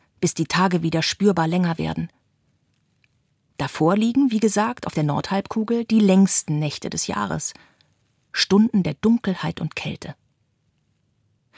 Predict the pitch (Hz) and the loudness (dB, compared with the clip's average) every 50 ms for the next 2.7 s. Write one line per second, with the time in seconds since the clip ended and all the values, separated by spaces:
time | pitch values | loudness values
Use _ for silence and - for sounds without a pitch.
0 | - - - 175 165 170 - - 160 143 - - 214 220 214 185 165 160 151 156 | -20 -6 0 2 2 2 4 2 0 -2 2 4 6 6 6 6 4 2 0 0
1 | 143 175 208 208 202 175 - - 170 170 - - - - - 185 165 165 151 143 | 4 4 4 6 4 2 2 0 0 0 -2 -4 -8 0 0 2 4 4 2 2
2 | 127 127 - - 160 165 226 247 196 175 156 160 151 143 | 0 -2 -2 -2 0 2 2 2 2 2 2 0 -2 -4